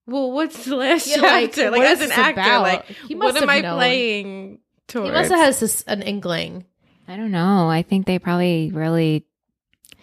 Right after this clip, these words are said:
Speaker 3: I'm sure that was really frustrating.
Speaker 2: I agree.
Speaker 1: Yeah.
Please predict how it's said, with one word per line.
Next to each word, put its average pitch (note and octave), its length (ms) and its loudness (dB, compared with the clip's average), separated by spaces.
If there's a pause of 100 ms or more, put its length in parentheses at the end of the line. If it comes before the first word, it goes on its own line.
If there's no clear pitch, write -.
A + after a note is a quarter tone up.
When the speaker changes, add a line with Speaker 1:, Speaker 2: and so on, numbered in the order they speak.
(240)
Speaker 3:
I'm F#3+ 100 2
sure G3+ 140 4
that F#3+ 120 4
was E3+ 140 4
really E3 200 4
frustrating. - 680 0 (440)
Speaker 2:
I F#3+ 220 -8 (120)
agree. G3 420 -6
Speaker 1:
Yeah. E3 180 -10